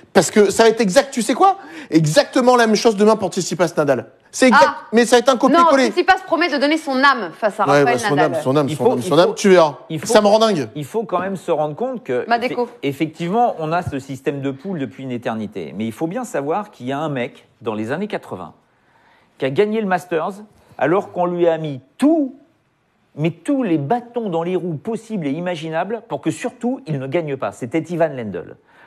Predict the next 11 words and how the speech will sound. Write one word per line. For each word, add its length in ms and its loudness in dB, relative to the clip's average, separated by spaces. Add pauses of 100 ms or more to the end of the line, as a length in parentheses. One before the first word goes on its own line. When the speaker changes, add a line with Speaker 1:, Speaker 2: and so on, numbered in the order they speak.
(200)
Speaker 3:
On 100 2
lui 120 4
a 80 0
fait, 380 -4 (520)
en 80 -2
quatre-vingt-deux, 640 0
on 100 0
lui 160 0
a 60 -2
fait 160 -6
un, 140 -6